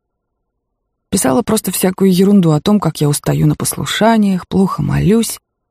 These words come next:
иногда занимаюсь тайноедением и борюсь со страстями осуждения и гнева, как-то все об одном и том же, разными словами. Для себя решила,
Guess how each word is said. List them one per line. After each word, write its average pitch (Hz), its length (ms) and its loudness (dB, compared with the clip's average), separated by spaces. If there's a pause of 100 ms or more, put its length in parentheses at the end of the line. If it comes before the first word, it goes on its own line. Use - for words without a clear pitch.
(380)
иногда 214 300 2
занимаюсь 170 460 4
тайноедением 185 1000 2 (540)
и 202 80 2
борюсь 220 280 2
со - 140 -2
страстями 175 540 2
осуждения 185 680 2
и 185 140 0
гнева, 151 480 2 (720)
как-то - 180 -6
все 180 200 0
об 165 100 2
одном 170 260 4
и 165 40 0
том 190 200 0
же, 160 140 2
разными 156 300 2
словами. 156 500 -2 (1500)
Для 170 160 4
себя 190 260 2
решила, 165 460 2